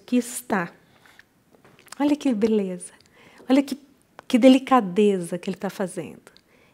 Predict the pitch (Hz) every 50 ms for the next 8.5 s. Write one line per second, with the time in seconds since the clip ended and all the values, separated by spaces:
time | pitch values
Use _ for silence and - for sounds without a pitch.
0 | _ _ - 202 196 208 190 170 175 180 226 311 339 339 320 320 - - 240 208
1 | - - - 180 175 185 226 240 - - 285 277 - - 202 190 254 - - 403
2 | 392 269 180 190 180 - 196 180 - 214 - - 208 - - - - - _ _
3 | - - - 233 269 320 320 302 294 277 302 311 277 311 311 294 339 392 403 311
4 | 202 180 - - _ - - 202 202 233 220 202 208 202 - 214 277 320 285 208
5 | - - - - _ - - - _ _ - 226 220 - 226 214 220 - - 269
6 | 269 254 - - 254 240 - - - - 381 415 381 359 359 277 262 247 - -
7 | 240 220 220 - 226 214 - - 226 220 208 214 233 208 214 202 202 202 - 214
8 | 190 - - - 185 165 160 - - 196